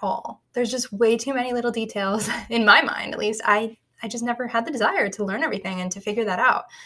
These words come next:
There's a reason that people who want to run businesses go to business school. There's a reason that it's another four years after your general <laughs> college education, because it's, I mean, I don't wanna, like, be negative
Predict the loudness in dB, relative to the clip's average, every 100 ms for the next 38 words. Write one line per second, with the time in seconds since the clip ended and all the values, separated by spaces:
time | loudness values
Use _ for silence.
0 | 0 2 2 -2 0 0 2 0 0 -2
1 | -4 -6 -4 -4 -4 -2 -2 -2 -2 0
2 | 0 -2 -4 -6 -8 -8 -6 -6 -2 -2
3 | -2 -4 -6 -6 0 0 0 0 0 0
4 | 0 0 -2 -10 -4 0 2 2 0 0
5 | 2 4 2 0 0 2 0 0 -2 -4
6 | -4 -4 -6 -4 -4 0 -2 -4 4 6
7 | 6 4 2 2 2 2 2 0 0 0
8 | 0 2 -4 -4 -6 -8 _ _ -4 -2
9 | -2 -2 -4 -6 -10 _ _ _ _ -10
10 | -8 -4 -2 -2 0 -2 -2 -6 -18 -20
11 | _ -4 -2 2 0 4